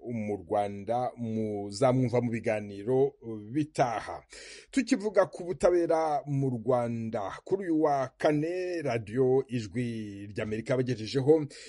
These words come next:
inkuru ivuga ku itabwa muri yombi ry'umunyapolitiki akaba n'umuseshenguzi Christopher Kayumba. Urwego rw'ubugenzacyaha mu Rwanda, rib,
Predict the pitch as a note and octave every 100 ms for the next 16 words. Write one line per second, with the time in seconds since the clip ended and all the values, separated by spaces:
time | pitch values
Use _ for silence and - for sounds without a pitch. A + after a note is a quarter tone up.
0 | C#3+ D3+ E3 G3 G3 F#3+ A3 - C#3+ A#2
1 | C#3 C3 C3 C#3 C3 - A2+ - B2 G#2
2 | A2 G#2+ A2+ A#2+ C3 A#2+ A#2+ A#2+ B2 A#2
3 | - A2+ A2+ C3+ B2+ - A#2 A#2+ C3 C3
4 | B2 - C3 C3+ A#2+ A2 A2+ G2+ D#3 D#3
5 | - B2+ B2+ - A#2 - A#2+ A2 - G#2
6 | _ - - F#2+ G2+ F2+ E2+ D#2 - -
7 | G#2 A#2 C#3 B2+ B2+ B2+ B2 - - B2+
8 | C3+ G#3+ F3+ F3 D3+ D3 F3+ C#3+ B2 A#2+
9 | A#2 G2+ A#2 A2+ A2 A2 A2 - G#2+ F#2+